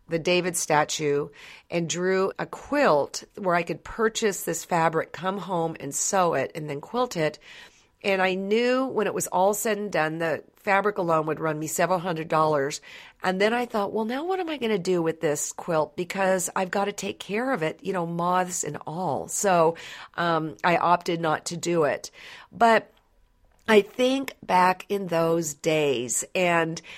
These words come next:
there was so much going on in the San Francisco Bay Area. I was so lucky to be a part of it. Um, I can remember the first quilt show I was ever in, and it was our little group,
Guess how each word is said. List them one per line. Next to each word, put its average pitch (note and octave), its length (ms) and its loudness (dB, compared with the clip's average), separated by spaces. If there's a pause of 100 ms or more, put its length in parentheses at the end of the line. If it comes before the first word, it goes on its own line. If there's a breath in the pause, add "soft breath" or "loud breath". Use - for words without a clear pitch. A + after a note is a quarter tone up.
(140 loud breath)
there A3+ 140 6
was A3 220 4
so A3 460 2
much F#3 380 -2
going E3+ 360 -2
on D3+ 260 -4
in E3+ 120 -10
the F3+ 80 -6
San D3+ 280 -6
Francisco E3+ 540 -8
Bay D3 360 -10
Area. A#3+ 560 -4
I D#3 60 -6
was E3 200 -4
so F3 480 0 (400 loud breath)
lucky E3+ 600 0
to - 120 -12
be E3 140 -2
a D#3+ 60 0
part F3+ 420 -2
of E3 100 2
it. - 300 -2 (460 loud breath)
Um, F3 280 -2
I F#3+ 80 6
can G#3+ 200 0
remember F#3+ 520 4
the G3 80 0
first F3 380 -2
quilt D#3+ 260 0
show G3+ 480 0
I F#3+ 140 -4
was F#3+ 260 -4
ever F3+ 240 -2
in, F#3 440 -2
and E3 260 -2
it - 120 -6
was D#3+ 480 0
our F3 160 0
little F3+ 360 0
group, E3+ 440 0